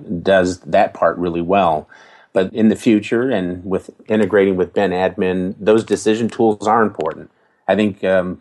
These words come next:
I've heard, especially with the trend of people moving towards more consumer-driven plans, that there's a huge shift in those plans' popularity, but the understanding of how those plans work, H R As and H S As, is still,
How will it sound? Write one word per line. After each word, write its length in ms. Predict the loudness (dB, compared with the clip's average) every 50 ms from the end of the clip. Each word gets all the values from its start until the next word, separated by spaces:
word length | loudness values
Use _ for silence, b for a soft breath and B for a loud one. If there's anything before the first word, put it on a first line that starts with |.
| _ -8 -2
I've 240 | 0 0 0 0 0
heard, 400 | 0 2 2 2 0 -2 -4 -6
especially 480 | -8 -8 -2 -2 -2 -2 -2 -4 -6
with 320 | -4 -4 -4 -6 -6 -12 -12
the 400 | -10 -8 -8 -8 -8 -10 -12 -14 -14
trend 340 | -8 -2 0 2 4 4 2
of 180 | 2 0 -2 -4
people 280 | -2 -2 0 0 0
moving 340 | 2 2 2 2 2 0 -2
towards 460 | -4 -2 0 0 0 0 -2 -6 -12
more 280 | -8 -6 0 2 2 2
consumer-driven 800 | 2 0 -4 -4 0 2 2 2 2 2 2 0 0 0 -2 -4
plans, 640 | -4 -2 0 2 2 2 2 0 -2 -4 -6 -4
that 260 | -2 0 0 0 0 -2
there's 400 | -2 0 0 -2 -6 -8 b b b b b b b b -2
a 60 | -2
huge 360 | 0 2 4 4 4 4 2
shift 580 | -2 -4 0 2 2 4 2 0 -2 -6 -16 -12 -6
in 520 | -4 -4 -2 -4 -4 -8 -10 -12 -18 -20 _
those 280 | -8 -4 -2 -2 -2 -2
plans' 300 | -4 -4 -2 -2 -4 -4
popularity, 800 | -2 -2 -2 0 0 0 0 2 2 4 4 2 2 0 -4 -4
but 180 | -6 -6 -4
the 100 | -2 -2
understanding 760 | -2 0 -2 -2 -4 -4 -2 0 2 2 2 0 0 -2 -4 -6
of 160 | -6 -6 -4
how 160 | -2 -2 0
those 240 | 0 0 -2 -4 -4
plans 340 | -4 -4 -2 -2 -4 -2 0
work, 300 | 2 2 2 2 2 0
H 200 | -2 0 0 0
R 140 | 0 2
As 220 | 2 0 -2 -4 -6
and 100 | -8 -8
H 200 | -8 -8 -6 -8
S 160 | -8 -2 0
As, 360 | 2 4 4 4 2 0 -2
is 160 | -6 -6 -8
still, 420 | -8 -2 2 2 4 4 2 0